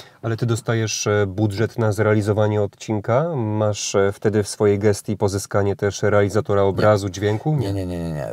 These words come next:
Speaker 2: I wiesz co, nie znam się na tym i to jest tak, że jest producent, jest Piotrek, e, Stembrowicz, z którym pracuję od samego początku. To jest tam taki stały w uczuciach.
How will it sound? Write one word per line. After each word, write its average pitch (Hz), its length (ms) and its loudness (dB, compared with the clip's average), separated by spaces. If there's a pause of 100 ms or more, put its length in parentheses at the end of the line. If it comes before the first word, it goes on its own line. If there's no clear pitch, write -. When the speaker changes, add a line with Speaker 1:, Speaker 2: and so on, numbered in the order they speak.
Speaker 2:
I 80 40 -6
wiesz 90 200 -8
co, 90 120 -6
nie 101 140 -4
znam 78 220 -6
się - 140 -8
na 73 140 -2
tym 143 280 -4
i 101 160 -10
to 98 100 -6
jest 90 140 -4
tak, 92 200 -4
że 87 140 -4
jest 82 120 -6
producent, 80 640 -8
jest 76 180 -8
Piotrek, 76 540 -4
e, 76 420 -6 (260)
Stembrowicz, 80 560 -4
z - 40 -18
którym 76 240 -8
pracuję 78 400 -6
od 73 80 -8
samego 110 280 -4
początku. 78 580 -8
To 78 200 -10
jest 76 200 -10
tam 76 160 -12
taki 76 280 -16
stały 73 300 -4
w 76 100 -14
uczuciach. - 440 -12